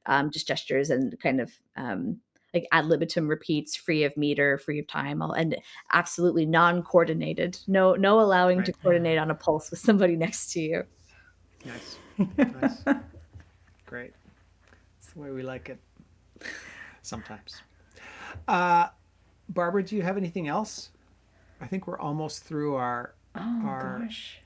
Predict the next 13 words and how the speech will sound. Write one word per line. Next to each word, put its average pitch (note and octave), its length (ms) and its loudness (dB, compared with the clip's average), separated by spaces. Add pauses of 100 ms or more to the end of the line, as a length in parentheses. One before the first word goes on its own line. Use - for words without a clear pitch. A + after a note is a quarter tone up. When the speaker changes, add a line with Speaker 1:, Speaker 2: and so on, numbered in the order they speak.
(120)
Speaker 2:
list. - 540 -10 (460)
Speaker 3:
Um, A3+ 800 0 (1200)
I C4 100 -2
guess E4+ 340 -2
you, A#3 260 4
you A#3 120 6
mentioned C#4 400 2
at A#3+ 60 0
one A#3 220 2
point A3 340 0
doing G#3 240 0
microtonal G#3 840 -2
stuff, - 640 -10